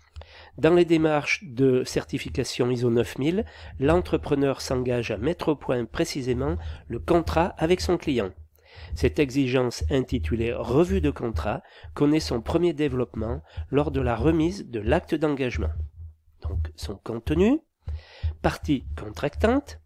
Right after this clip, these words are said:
donc pouvoir adjudicateur, c'est la personne qui passe le marché, identification du pouvoir adjudicateur, ministère, collectivité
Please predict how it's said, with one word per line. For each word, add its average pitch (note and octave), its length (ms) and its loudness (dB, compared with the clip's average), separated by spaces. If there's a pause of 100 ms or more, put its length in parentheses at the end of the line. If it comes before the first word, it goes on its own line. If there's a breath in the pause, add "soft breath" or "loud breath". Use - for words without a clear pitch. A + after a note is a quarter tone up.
(180)
donc A#2 240 -4
pouvoir D3+ 340 4
adjudicateur, A2+ 760 -4
c'est A#2 100 -6
la F2+ 100 -6
personne A2 440 -8
qui - 120 -12
passe G3+ 360 0
le D3 80 2
marché, B2+ 440 -4 (600 loud breath)
identification D#3+ 920 0
du A#2+ 120 -2
pouvoir A#2+ 440 -2
adjudicateur, C#3 1000 -2 (260)
ministère, B2 840 -2 (420 loud breath)
collectivité C3 960 0